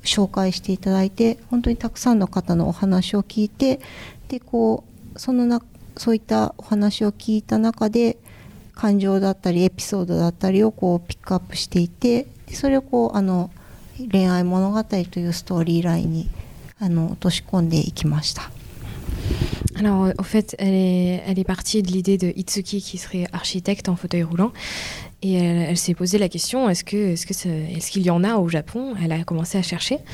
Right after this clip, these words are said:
Speaker 2: Elle est tombée sur un architecte en fauteuil roulant qui habitait à Nagoya. Elle l'a contacté et elle est, elle est allée le rencontrer avec son éditeur. Et, euh, cette personne a été, euh, très, très coopérative, euh, lui a appris énormément de choses, euh,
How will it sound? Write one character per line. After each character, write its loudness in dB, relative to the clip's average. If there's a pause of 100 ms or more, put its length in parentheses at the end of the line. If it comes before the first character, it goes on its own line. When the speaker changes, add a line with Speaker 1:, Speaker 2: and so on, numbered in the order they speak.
(440)
Speaker 2:
Elle 2
est 4
tombée 2
sur 0
un 4
architecte -2
en 2
fauteuil 2
roulant 2
qui -2
habitait 0
à 2
Nagoya. 2 (640)
Elle 0
l'a 2
contacté 0
et 2
elle 4
est, 2
elle 0
est 4
allée 2
le 4
rencontrer 0
avec -2
son 0
éditeur. 2 (540)
Et, 2
euh, 2
cette -2
personne 0
a 4
été, 2
euh, 2
très, 0
très 0
coopérative, 2
euh, 0
lui 2
a 4
appris -2
énormément 2
de 0
choses, 2
euh, 2